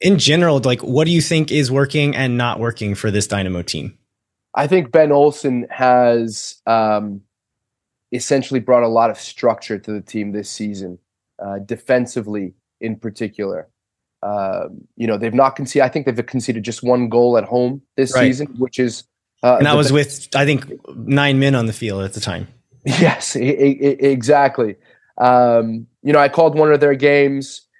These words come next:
Speaker 2: It was a win against Inter Miami, and I was really impressed with the diligence in their defending, but also in the way that they did create scoring opportunities that they simply couldn't put away. Daniel Steres scored the winner in that game.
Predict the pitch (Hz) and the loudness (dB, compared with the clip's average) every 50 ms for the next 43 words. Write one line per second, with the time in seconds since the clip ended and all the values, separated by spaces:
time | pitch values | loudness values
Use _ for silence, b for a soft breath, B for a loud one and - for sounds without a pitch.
0 | _ _ _ - 127 127 127 131 127 117 127 127 123 135 143 143 139 123 135 131 | _ _ _ 0 2 4 4 4 4 4 2 4 4 4 4 4 2 2 2 2
1 | 127 123 - - - 135 127 123 - 135 123 123 120 120 123 123 123 120 120 120 | 2 0 -4 -8 -6 -4 -4 -4 -2 0 2 2 4 4 4 4 4 4 2 0
2 | 117 117 117 120 123 127 131 120 117 123 135 151 156 151 147 143 135 127 123 - | 2 2 2 2 2 0 -4 -4 -4 -4 0 0 2 2 2 2 2 0 -2 -2
3 | - 143 131 120 117 113 - - - 123 123 120 120 110 107 _ _ b b b | 0 2 4 4 2 0 -4 -12 -6 -2 -2 -2 -2 -4 -8 _ _ b b b
4 | b b b - 120 113 104 113 143 147 151 147 131 135 143 139 135 - 139 131 | b b b -6 -6 -4 0 2 4 4 4 2 2 0 -2 -2 -2 -2 -2 0
5 | 127 127 127 123 113 120 - - - 131 127 123 120 117 120 117 113 110 110 _ | 2 2 2 2 0 -6 -6 -2 0 2 2 2 0 -2 -4 -4 -4 -8 -12 _
6 | _ _ _ _ _ _ _ - 139 151 170 185 214 220 214 208 - - 156 147 | _ _ _ _ _ _ _ 2 4 6 6 6 6 4 2 0 2 4 4 6
7 | 143 135 127 123 127 _ _ _ _ _ _ _ _ _ - - 143 143 147 143 | 6 4 2 0 -2 _ _ _ _ _ _ _ _ _ -4 -2 0 2 2 2
8 | 139 147 156 160 165 151 156 151 151 156 156 147 127 - 170 180 165 170 - - | 4 4 4 4 4 2 -2 -4 -2 -4 -6 -6 -4 0 0 0 0 -2 -14 -8
9 | - 170 160 160 147 143 139 139 - - - - 131 139 139 135 131 131 131 131 | -4 -2 0 0 0 0 -2 -4 -10 -18 -8 -2 0 2 2 2 2 2 2 2
10 | 131 - 127 120 - 139 139 135 123 120 120 113 110 123 113 127 127 120 - - | 2 -2 -8 -6 -4 -4 -2 -2 -2 -4 -4 -2 -4 -4 -4 -4 -8 -8 -8 -4
11 | - 143 135 - 131 123 110 - - - 143 127 123 120 - - 131 127 117 113 | -2 -2 -2 -2 -2 -4 -4 -4 -2 -2 -2 0 -2 -4 -6 -4 -4 -2 -2 0
12 | 110 117 117 110 101 98 - 117 117 127 123 120 117 - - - 131 127 123 123 | 2 4 4 2 2 -2 -2 -2 -2 0 -2 -4 -4 -6 -4 0 2 4 4 4
13 | 120 110 107 104 - - - 120 117 113 101 110 110 117 117 113 110 110 107 113 | 4 2 0 -4 -10 -8 -4 -4 -4 -2 -4 -4 -4 -2 -2 -2 -2 -2 -2 -2
14 | 107 107 107 107 - 117 113 113 110 110 110 | -2 -4 -4 -4 -2 -2 -2 0 -2 -4 -6